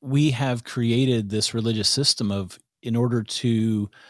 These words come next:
change, you have to try harder. And what I see from the life of Jesus is, no, he says, "Surrender more, give up." Uh, you know, even the Apostle Paul, he calls himself the greatest of all sinners.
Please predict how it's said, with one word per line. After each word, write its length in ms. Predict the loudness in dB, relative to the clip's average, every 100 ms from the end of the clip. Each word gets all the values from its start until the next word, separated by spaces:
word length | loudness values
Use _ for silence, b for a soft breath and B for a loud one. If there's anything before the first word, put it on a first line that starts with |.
| b b b -8
change, 600 | 0 2 4 2 0 -2
you 100 | -2
have 160 | -2 -4
to 80 |
try 320 | -6 -2 -2 -2
harder. 560 | -2 -2 0 -2 -6
And 220 | -4 -2 0
what 100 | 0
I 80 |
see 200 | 0 -2
from 180 | -2 0
the 60 | 0
life 200 | -2 -4
of 60 |
Jesus 400 | -2 0 0 -2
is, 180 | -4 -2
no, 160 | -2 0
he 140 | 0
says, 360 | 0 -2 -2 -6 -8
"Surrender 420 | -2 0 0 -2
more, 460 | -4 -4 -6 -12 _ _ _ -4
give 220 | 0 2
up." 320 | 0 -2 -6 -20 _ _ -14
Uh, 100 | -8
you 80 | -2
know, 160 | 0 2
even 320 | 2 0 -2
the 80 | -4
Apostle 400 | -6 -6 -4 -4
Paul, 380 | -2 -2 0 -4
he 200 | -8 -10
calls 280 | -2 0
himself 400 | 0 0 2 0
the 100 | -2
greatest 460 | -2 0 0 -2 -4
of 120 | -4
all 140 | -2 -2
sinners. 540 | -4 -4 -8 -10